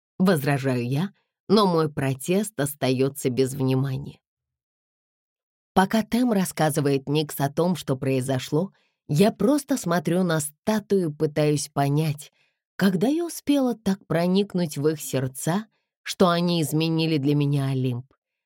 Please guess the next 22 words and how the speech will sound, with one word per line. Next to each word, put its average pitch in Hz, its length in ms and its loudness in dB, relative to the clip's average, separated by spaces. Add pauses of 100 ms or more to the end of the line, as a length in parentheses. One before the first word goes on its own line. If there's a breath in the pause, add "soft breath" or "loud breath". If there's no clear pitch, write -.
(160)
Толпа 170 400 2
снова 180 500 2
внезапно 147 640 -2
затихает, 165 800 -2 (540)
хотя 220 340 0
я 302 180 0
не 254 180 2
заметила, 190 880 -2
как 180 260 -4
возобновился 147 920 0
ее 139 300 0
ропот, 147 520 -6 (300 loud breath)
но 190 160 4
некоторые 196 560 2
гости 175 460 -2
все 175 220 -2
еще 147 220 0
бросают 135 540 0
на 147 80 0
меня 143 240 0
любопытные 135 680 -2
взгляды. 135 600 -4